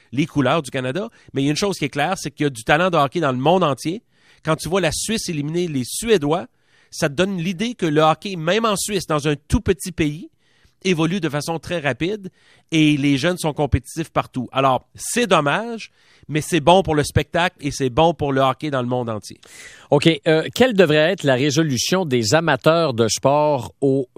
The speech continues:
Speaker 2: Québec ? Euh, les gens de la, de, de la, de, de la grande région de Montréal, là, où ils sont, euh, euh, plus près pour voir l'Impact, les Alouettes ou le Canadien. Mais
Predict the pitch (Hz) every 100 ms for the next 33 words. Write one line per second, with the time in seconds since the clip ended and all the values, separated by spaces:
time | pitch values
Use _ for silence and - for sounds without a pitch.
0 | - - 165 143 131 - - - _ 117
1 | 117 113 113 110 107 131 127 151 175 131
2 | 120 113 117 113 113 113 104 107 107 113
3 | 113 139 165 143 123 143 143 127 120 123
4 | 131 117 110 104 107 104 95 - 131 127
5 | 123 113 107 101 92 - - - 104 101
6 | 123 123 139 120 107 120 120 120 104 131
7 | - 113 107 117 113 127 127 - - 120
8 | 113 101 113 101 101 107 117 101